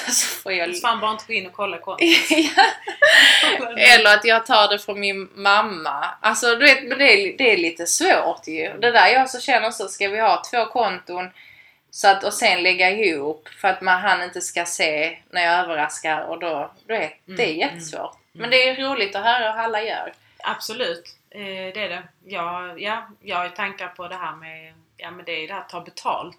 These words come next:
Speaker 2: vad man tar betalt när man jobbar. Men det är kanske
Speaker 1: Mm.
Speaker 2: sånt vi kan
Speaker 1: Ja, det kan vi
Speaker 2: inte
Speaker 1: köra någon annan gång.
Speaker 2: Ja,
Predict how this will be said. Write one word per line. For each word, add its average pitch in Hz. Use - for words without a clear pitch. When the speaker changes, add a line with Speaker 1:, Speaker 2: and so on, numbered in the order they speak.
Speaker 2:
vad 175
man 170
tar 180
betalt -
när 170
man 170
jobbar. 170
Men -
det 185
är -
kanske 196
Speaker 1:
Mm. 208
Speaker 2:
sånt 220
vi 165
kan 165
Speaker 1:
Ja, 233
det 233
kan 220
vi 202
Speaker 2:
inte 202
Speaker 1:
köra 214
någon 208
annan 190
gång. 190
Speaker 2:
Ja, 226